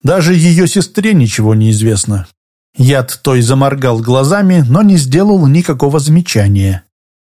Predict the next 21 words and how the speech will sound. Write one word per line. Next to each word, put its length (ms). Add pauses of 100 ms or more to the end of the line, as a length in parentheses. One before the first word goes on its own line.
(280)
«Она 240
будет 320
пытаться 400
связаться 520
со 120
мной, 360 (260)
так 180
как 220
узнает 520
о 60
прибытии 560
судна 380
из 140
прессы. 580 (360)
Если 400
мне 260
будут 340
звонить 460
в 40
мое 280
отсутствие, 760